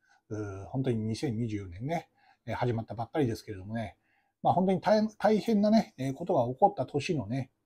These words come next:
き-、記録、記憶こそね、ちゃんと記録に残しておかないといけないなっていうのをね、なんか実感したね。改めて、えー、ね、実感した、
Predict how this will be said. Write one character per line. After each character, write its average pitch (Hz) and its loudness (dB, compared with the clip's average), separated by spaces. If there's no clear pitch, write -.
き-、 - 6
記 156 0
録、 147 2
記 156 6
憶 180 6
こ - -2
そ 113 -6
ね、 117 -4
ち - 0
ゃ 139 6
ん 131 2
と 135 0
記 151 2
録 139 2
に 135 4
残 135 0
し - -8
て 135 -8
お - -8
か 139 -4
な 131 2
い 151 -4
と 247 2
い 127 -4
け 131 -2
な 123 0
い 110 -4
な 123 0
っ 117 -4
て 107 -8
い 104 -4
う 101 -10
の 101 -14
を 107 -12
ね、 123 -6
な 104 -10
ん 101 -14
か - -8
実 117 -6
感 104 -6
し - -16
た 104 -10
ね。 156 -4
改 113 -2
め 110 -4
て、 202 0
え 104 -8
ー、 - -6
ね、 135 0
実 107 -6
感 107 -10
し - -14
た、 175 -4